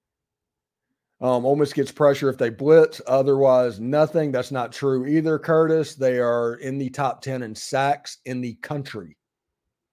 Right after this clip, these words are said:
Um, Isaac Ukwu is doing a pretty good job on the edge. Um, but that is absolutely not cr-, true. Now, whenever they rush three and drop eight, yeah,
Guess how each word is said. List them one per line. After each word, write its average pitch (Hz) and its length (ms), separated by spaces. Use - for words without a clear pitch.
Um, 120 240
Isaac 131 320
Ukwu 143 640
is 123 200
doing 127 300
a 117 100
pretty 131 320
good 123 220
job 117 500
on 110 260
the 107 240
edge. 92 500
Um, 101 280
but 107 120
that 120 180
is 120 140
absolutely 120 640
not 117 360
cr-, 120 400
true. 107 360
Now, 123 160
whenever 131 340
they 117 240
rush 127 440
three 226 420
and 131 140
drop 131 340
eight, 254 320
yeah, 135 340